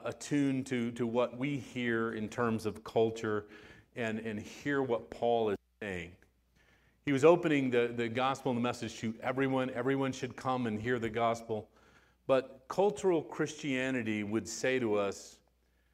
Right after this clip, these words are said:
that calling out sin is wrong. And everyone deserves to be accepted in the body of, of Christ, even those who may embrace sinful habits.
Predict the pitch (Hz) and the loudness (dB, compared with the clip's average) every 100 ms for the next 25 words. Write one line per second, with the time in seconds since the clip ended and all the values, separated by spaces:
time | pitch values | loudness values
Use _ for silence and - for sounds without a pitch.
0 | _ _ - 127 113 160 165 175 156 147 | _ _ -8 -8 -2 4 4 4 2 2
1 | 139 156 - - 135 123 113 92 98 110 | 0 -2 -6 -2 0 2 0 -2 -2 0
2 | 101 76 - - _ _ - _ _ _ | -2 -4 -10 -20 _ _ -20 _ _ _
3 | _ _ _ - - 123 160 170 156 151 | _ _ _ -20 -2 4 8 8 8 4
4 | 127 104 127 131 120 - 120 120 104 - | 2 2 4 2 0 -6 -2 0 -2 -2
5 | 131 123 127 113 110 104 110 113 110 104 | -2 0 0 0 0 2 2 2 0 -2
6 | - - - - 107 - 127 120 110 120 | -8 -18 -16 -8 -8 0 2 2 0 -2
7 | 160 208 202 160 151 151 147 143 135 131 | 0 4 4 8 8 8 4 0 0 0
8 | 123 113 123 117 - 123 117 110 104 101 | -2 2 2 0 -4 -4 -2 -4 -4 -4
9 | 92 - - | -8 -12 -20